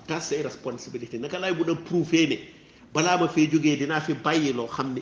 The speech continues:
ëllëg su ma si biir suñ sitaat seet yi dinañ xam ne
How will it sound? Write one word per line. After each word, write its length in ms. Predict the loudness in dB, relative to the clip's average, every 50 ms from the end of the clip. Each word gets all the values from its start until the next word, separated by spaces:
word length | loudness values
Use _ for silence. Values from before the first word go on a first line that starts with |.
| 0
ëllëg 200 | 0 2 2 0
su 220 | -2 -4 -10 -8 -4
ma 120 | -4 -4 -4 -4
si 160 | -6 -6 -4
biir 140 | -4 -4 -6 -6
suñ 240 | -6 -6 -6 -6
sitaat 460 | -8 -10 -10 -6 -4 -4 -4 -4 -6 -8
seet 160 | -8 -8 -6 -6
yi 60 | -4
dinañ 240 | -4 -4 -4 -4 -4
xam 160 | -4 -6 -6 -8
ne 60 | -10